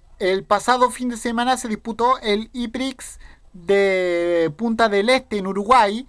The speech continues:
la tercera, la tercera fecha de la segunda temporada dos mil quince, dos mil dieciséis de la Fórmula E. Em, y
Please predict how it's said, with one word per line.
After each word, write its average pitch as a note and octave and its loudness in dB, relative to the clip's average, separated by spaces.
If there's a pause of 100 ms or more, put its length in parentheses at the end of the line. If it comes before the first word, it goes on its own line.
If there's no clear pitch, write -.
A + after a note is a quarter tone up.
(200)
la F#3+ 0
tercera, C4+ 2 (120)
la G#3 0
tercera B3+ 0
fecha C#4 0 (400)
de G#3+ 0
la G#3 6
segunda A#3 -2
temporada A#3 0
dos A3 -2
mil G#3+ -2
quince, A#3+ -4
dos A3+ -2
mil A3 -2
dieciséis G#3+ -8
de A3+ -4
la G#3 0
Fórmula B3 0
E. A3+ 0 (540)
Em, D3+ -2 (2500)
y F#3+ -10